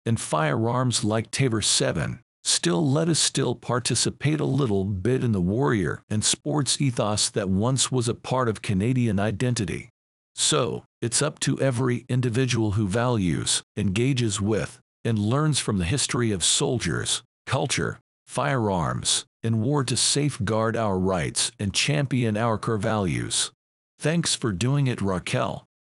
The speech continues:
in the firearms community of Canada.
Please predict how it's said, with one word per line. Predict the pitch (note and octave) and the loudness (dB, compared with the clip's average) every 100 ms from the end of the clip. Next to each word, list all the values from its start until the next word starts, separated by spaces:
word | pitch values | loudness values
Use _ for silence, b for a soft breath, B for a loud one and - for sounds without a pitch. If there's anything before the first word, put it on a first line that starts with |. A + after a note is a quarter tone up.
| - | -4
in | A#2 | -2
the | G#2+ | -2
firearms | - C#3 E3 D#3+ C3+ C#3+ C3 | -2 -2 0 0 2 0 0
community | - F2+ G#2 C3+ G2 G2 | 0 0 2 0 0 0
of | E2+ - | -2 -2
Canada. | - G#2 F2 C#2 A1+ | -2 0 -2 -2 -6